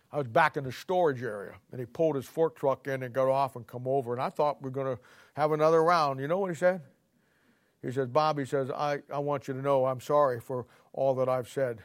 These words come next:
He says, "I know that you're a Christian." And he says, "To me, you're a real Christian." And he says, "I just want you to know my baby's really sick and in the hospital, and I would really count it a privilege if you would pray for my baby." <sighs>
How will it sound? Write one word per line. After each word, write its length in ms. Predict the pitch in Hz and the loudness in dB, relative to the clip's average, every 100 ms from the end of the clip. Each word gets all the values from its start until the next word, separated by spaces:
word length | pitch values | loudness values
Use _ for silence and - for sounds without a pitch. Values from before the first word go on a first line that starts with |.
| _ | _
He 80 | 123 | -16
says, 200 | 120 135 | -8 -6
"I 140 | 135 135 | -4 -4
know 320 | 143 139 120 _ _ _ _ | -2 -2 -2 _ _ _ _
that 160 | 131 135 | -10 -6
you're 280 | 147 135 127 | -4 -4 -4
a 120 | - 127 | -8 -8
Christian." 520 | - 131 - 123 113 _ _ _ _ _ _ | -4 -4 -4 -12 -12 _ _ _ _ _ _
And 120 | 127 | -10
he 80 | 131 | -8
says, 200 | 120 135 | -4 -6
"To 120 | - 147 | -4 -6
me, 220 | 147 139 | -4 -4
you're 180 | 131 127 | -4 -4
a 40 | |
real 220 | 131 143 | -2 -2
Christian." 480 | - 135 104 120 120 _ _ _ _ _ _ | -2 -10 -10 -16 -18 _ _ _ _ _ _
And 120 | 131 | -10
he 80 | 131 | -8
says, 220 | 135 127 | -6 -2
"I 120 | 139 | -2
just 180 | 135 127 | -2 -6
want 300 | 135 135 - | -4 -6 -6
you 60 | 135 | -12
to 100 | 127 | -8
know 320 | 131 127 - - | -4 -4 -6 -14
my 160 | - 135 | -8 -4
baby's 400 | 135 135 120 107 | -4 -4 -8 -10
really 240 | 131 120 | -10 -12
sick 300 | - 135 127 | -10 -8 -8
and 100 | 123 | -12
in 80 | 123 | -12
the 80 | 117 | -10
hospital, 640 | 123 120 _ 120 113 113 - | -10 -10 _ -12 -12 -14 -18
and 180 | 113 117 | -18 -16
I 100 | - | -10
would 180 | 127 117 | -10 -10
really 320 | 117 127 120 120 _ _ | -12 -10 -12 -16 _ _
count 240 | 131 123 | -10 -10
it 60 | 117 | -12
a 40 | |
privilege 420 | 101 143 123 117 113 | -8 -6 -6 -10 -14
if 160 | 101 _ _ _ - | -18 _ _ _ -12
you 140 | 135 | -10
would 160 | 123 120 | -10 -8
pray 220 | 135 113 | -10 -10
for 100 | 113 | -12
my 160 | 110 | -14
baby." 360 | 110 107 87 - _ _ _ _ _ _ _ _ _ | -14 -14 -16 -20 _ _ _ _ _ _ _ _ _
<sighs> 120 | - | -20